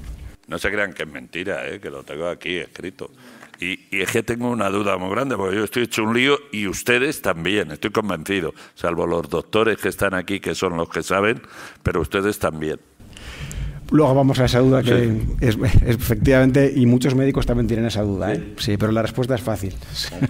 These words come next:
Speaker 2: Eh, realmente esta enfermedad o este proceso, proceso de, que, que acaba provocando estas manifestaciones clínicas empieza, como digo, muchas décadas antes. De hecho, hoy en día sabemos, gracias a estudios,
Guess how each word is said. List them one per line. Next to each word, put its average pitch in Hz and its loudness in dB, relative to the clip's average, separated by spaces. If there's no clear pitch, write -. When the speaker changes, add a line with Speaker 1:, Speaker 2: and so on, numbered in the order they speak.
Speaker 2:
Eh, 123 4
realmente 139 4
esta 139 4
enfermedad 131 4
o 127 4
este 127 2
proceso, 127 2
proceso 127 2
de, 120 4
que, 107 0
que - -2
acaba 127 4
provocando 123 4
estas 120 2
manifestaciones 123 2
clínicas 139 2
empieza, 123 2
como 131 4
digo, 135 6
muchas 131 4
décadas 117 2
antes. 101 -2
De 113 0
hecho, 123 2
hoy 127 6
en 120 4
día 127 6
sabemos, 139 2
gracias 117 0
a - 4
estudios, 127 2